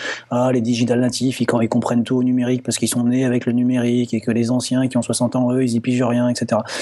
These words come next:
Je voulais surtout pas tomber là-dedans. Et je trouvais que le, que le théâtre avait toute sa place pour amener cette parole et pour, euh, poser cette réflexion.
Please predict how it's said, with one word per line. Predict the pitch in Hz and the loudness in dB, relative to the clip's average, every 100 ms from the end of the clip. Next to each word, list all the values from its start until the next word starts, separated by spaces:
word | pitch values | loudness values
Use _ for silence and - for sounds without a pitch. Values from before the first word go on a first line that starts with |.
| - | -8
Je | - | -2
voulais | 127 | 0
surtout | 113 - 160 151 | 2 0 0 0
pas | 156 | 2
tomber | 139 127 | 2 2
là-dedans. | 113 107 147 220 _ - - - - | 0 0 -2 -4 _ -20 -20 -20 -4
Et | 135 127 | 0 0
je | - | 0
trouvais | - 147 160 165 | 0 2 2 0
que | 165 | 0
le, | 139 123 120 117 117 113 113 113 113 113 | 0 2 2 2 2 2 0 0 0 -2
que | - | -2
le | 127 | -2
théâtre | 120 151 - | 0 0 0
avait | 135 127 | 0 2
toute | 160 | 0
sa | - 135 | 0 -2
place | 131 151 - | 0 -2 -2
pour | - 135 120 | -4 0 2
amener | 123 131 | 2 2
cette | 139 127 - | 0 -2 -2
parole | 123 120 156 143 | 0 2 2 0
et | |
pour, | 120 - 123 117 117 | -2 -4 -2 0 0
euh, | 113 | -2
poser | 131 131 | 0 0
cette | 127 | 0
réflexion. | 127 120 123 123 | -2 0 0 0